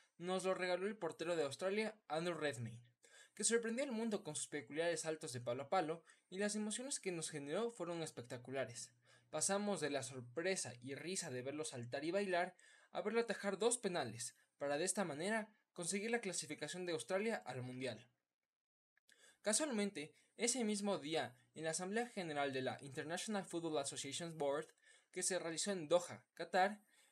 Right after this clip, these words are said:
el máximo organismo decidió modificar el reglamento para que no haya más porteros bailarines.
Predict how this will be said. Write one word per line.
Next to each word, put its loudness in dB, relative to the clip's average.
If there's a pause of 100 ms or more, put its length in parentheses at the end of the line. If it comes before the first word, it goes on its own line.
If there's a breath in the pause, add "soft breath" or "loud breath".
el -4
máximo 0
organismo 0
decidió -2
modificar -2
el 2
reglamento -2 (280 loud breath)
para 2
que -4
no 0
haya 2
más 0
porteros -6
bailarines. -6